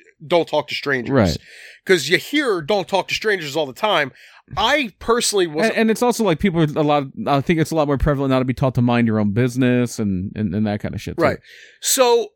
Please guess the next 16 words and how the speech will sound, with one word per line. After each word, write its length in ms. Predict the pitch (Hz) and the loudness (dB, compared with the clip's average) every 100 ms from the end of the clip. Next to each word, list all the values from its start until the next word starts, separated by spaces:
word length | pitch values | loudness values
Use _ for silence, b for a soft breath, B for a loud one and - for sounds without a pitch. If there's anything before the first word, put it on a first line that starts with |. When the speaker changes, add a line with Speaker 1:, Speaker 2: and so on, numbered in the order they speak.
| _ _ _ _ _ _ _ _ | _ _ _ _ _ _ _ _
Speaker 1:
I'm 160 | 208 220 | -4 0
having 260 | 269 330 | 2 2
this 120 | 302 - | 0 2
conversation 640 | 226 190 - 170 156 131 | 2 2 2 2 0 -4
because 300 | 135 170 131 | -2 -2 0
this 240 | 202 220 - _ _ _ - | 0 -2 -6 _ _ _ -6
kinda 240 | 214 196 | -2 0
keeps 320 | - 185 127 117 _ | -2 -6 -8 -14 _
coming 280 | - 185 156 | -2 -2 0
up 200 | 147 123 | -2 -4
lately, 200 | 127 113 | -10 -14
'cause 180 | 113 - | -12 -10
I'm 280 | - 277 240 | -6 -4 -2
not 220 | 175 160 | 0 -2
used 400 | 143 139 135 - - | -4 -8 -6 -6 -2
to 340 | 131 123 117 | -2 -2 -4